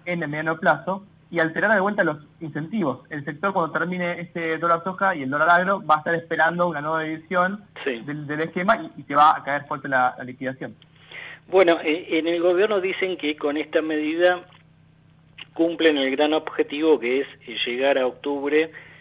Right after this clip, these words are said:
Speaker 2: eh, sin una, eh, devaluación general, hace devaluaciones por partes, eh,
Speaker 1: Sí.
Speaker 2: y, y este anticipo de, de liquidaciones, eh,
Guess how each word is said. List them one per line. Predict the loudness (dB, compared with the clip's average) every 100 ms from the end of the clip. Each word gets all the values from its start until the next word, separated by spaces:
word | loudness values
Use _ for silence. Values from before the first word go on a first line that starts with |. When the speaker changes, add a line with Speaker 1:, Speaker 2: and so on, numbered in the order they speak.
| -20 -20 _ _
Speaker 2:
eh, | -14 -10 -8 -8 -10 -12 -16 -20 -20 -20 _ _ -20 -12
sin | -6
una, | -4 -2 -2 -2 -2 -6 -8 -10 -12 -16
eh, | -14 -14 -16 -10
devaluación | -8 -6 -6 -6 -6 -4 -4 -2
general, | -2 -2 4 6 6 2 -8 -18 -20 -20 -20 -20 -20 -10
hace | -8 -4 -2
devaluaciones | 0 -2 -4 -6 -6 -8 -4
por | -2 0
partes, | -2 -4 -2 -4 -4 -16 -16 -16 -16 -16
eh, | -4 -2 0 0 -2 -4 -8 -14 _ -18
Speaker 1:
Sí. | -12 -12 -14 -20
Speaker 2:
y, |
y | -16 -4
este | -4 2 2
anticipo | 2 -4 -6 -8 -8 -2 2
de, | 2 0 -2 -4 -6
de | -6
liquidaciones, | -8 -6 0 2 2 2 0 2 -2 -4
eh, | -6 -6 -6